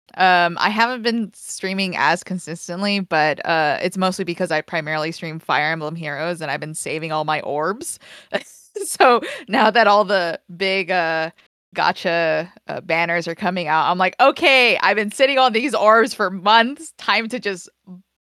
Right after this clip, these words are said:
just blast 'em all." So I'm probably gonna be streaming soon. But, uh, you can find me primarily on Twitter. Uh, my Twitch is also Guau, G W A U U.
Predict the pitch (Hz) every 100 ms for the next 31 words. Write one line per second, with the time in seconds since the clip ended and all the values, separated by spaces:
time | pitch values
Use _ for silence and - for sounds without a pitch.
0 | _ 190 - 170 170 185 180 - 185 180
1 | 165 160 - 180 165 196 220 202 185 175
2 | 196 - 170 160 170 - 170 170 170 175
3 | - - _ _ 190 202 202 190 262 311
4 | 294 254 240 226 170 170 160 151 151 156
5 | 160 135 104 165 _ _ _ _ - 82
6 | 170 185 190 185 175 165 160 170 160 156
7 | 139 _ _ 175 147 147 143 131 - -
8 | - _ _ _ _ _ _ - 160 160
9 | 147 151 151 151 147 147 - 156 151 151
10 | 147 147 104 98 98 95